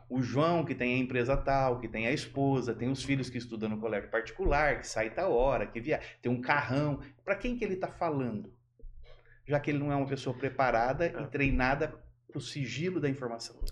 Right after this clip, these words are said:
Speaker 2: E não tem um contratinho assinado ali também, né?
Speaker 1: Não existe um
Speaker 2: De
Speaker 1: contrato de responsabilização.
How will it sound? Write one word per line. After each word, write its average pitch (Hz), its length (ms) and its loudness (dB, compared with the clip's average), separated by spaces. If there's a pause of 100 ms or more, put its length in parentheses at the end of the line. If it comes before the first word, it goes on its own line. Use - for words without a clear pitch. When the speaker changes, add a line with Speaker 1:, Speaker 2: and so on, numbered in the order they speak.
(180)
Speaker 2:
E 175 180 2
não 120 120 4
tem 156 140 0
um 202 60 -2
contratinho 233 540 0
assinado 156 320 -2
ali 147 120 -2
também, 123 320 0
né? 131 100 2
Speaker 1:
Não 135 60 6
existe 120 340 2
um 120 40 4
Speaker 2:
De 120 100 6
Speaker 1:
contrato 147 440 4
de 139 100 2
responsabilização. 127 920 -2